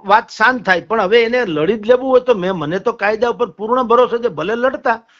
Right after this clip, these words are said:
Speaker 2: હમ.
Speaker 1: હિન્દુસ્તાનમાં તો કાયદો તો ભગવાનની દયા છે ને, કાયદાનો કોઈ પક્ષ ન હોય, ઈ તો
Speaker 2: હમ, હમ.
Speaker 1: નિષ્પક્ષ છે. તો લડીશું, જે થાશે ઈ ક-, દેખા જાય.
Speaker 2: હમ.
Speaker 1: પણ બધો જ ઘર મેળે પતે એમ તો છે,
Speaker 2: હમ.
Speaker 1: પતાવવું હોય તો.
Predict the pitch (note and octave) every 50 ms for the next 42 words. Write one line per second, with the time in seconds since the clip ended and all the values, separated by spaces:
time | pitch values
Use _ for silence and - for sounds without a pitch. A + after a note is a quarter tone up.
0 | _ _ - - D3+ F3+ G#3 G#3 G#3 G#3+ G#3+ A3 A3+ A3+ G3 A#3 - - F#3+ G3
1 | G#3 G3 A#3 A3+ A#3 G#3 E3+ D#3+ D#3 F#3+ G3+ G#3+ G#3+ G3 F#3 G3 G#3+ A3 G#3+ A#3
2 | B3 C4+ B3+ B3+ - D3 D#3+ E3+ E3+ G#3 G#3+ A3 G#3+ - A3+ G#3+ C#3+ - G#3 A3
3 | G#3 - A#3 C4+ B3 G#3 E3 A#2+ - _ _ _ _ D#3 A#3+ B3 A3 A3 B3 C4
4 | G#3+ G#3 G#3+ C4+ B3+ - - - F3+ E3+ E3+ - _ _ _ _ _ _ B3 B3
5 | B3 C4+ D4 E4+ E4+ C4 - B3 A#3+ A#3 A3 A3+ F#3+ F3 A#3+ C4 G#3+ G#3+ G#3+ G#3
6 | - - G#3 G3+ G#3 G3 _ - G#3+ F#3 F3+ F#3 F3+ G#3+ G#3+ B3+ B3+ B3+ B3+ B3+
7 | G3+ G3 F3+ F3+ F3+ _ _ _ _ _ _ _ _ A3+ A3+ A3 G#3 G3 A3+ A#3+
8 | C4 B3+ B3 B3 _ G#3 - _ _ E3+ E3 D#3+ E3 F#3 F#3+ D3+ C3+ G3+ A#3 C4
9 | C4 B3+ B3 E3+ D3 E3 F3 F#3+ A3 G#3+ A3 A3 A#3 A#3 A3+ - - F3 E3+ -
10 | - A#3 A3+ G#3 F#3+ F3+ F3+ - - G#3 G#3 - - A3+ C4 B3 G#3+ F#3+ F#3+ -
11 | _ _ _ _ _ - F3 F#3 A3 G#3 G3+ G3 F#3+ G3 F#3+ G3 F3 D3 E3 E3+
12 | E3+ E3 E3+ - G#3+ G#3 F3 - -